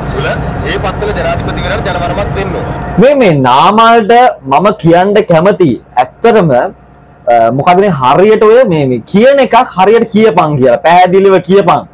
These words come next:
Speaker 2: පා-, කටපාඩම් අරන් ඇවිල්ලා කියපන් මේවා. වරද්දලා කියන්න එපා. "උඹ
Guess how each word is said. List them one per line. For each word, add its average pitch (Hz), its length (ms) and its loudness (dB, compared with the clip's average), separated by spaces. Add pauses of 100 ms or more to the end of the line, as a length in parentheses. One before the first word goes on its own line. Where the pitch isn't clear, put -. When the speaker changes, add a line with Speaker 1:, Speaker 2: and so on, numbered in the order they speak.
(400)
Speaker 2:
පා-, 147 240 2
කටපාඩම් 190 600 2
අරන් 180 280 0
ඇවිල්ලා 170 420 0
කියපන් 180 400 0
මේවා. 120 320 0 (320)
වරද්දලා 196 560 2
කියන්න 208 320 2
එපා. 208 200 0
"උඹ 202 140 2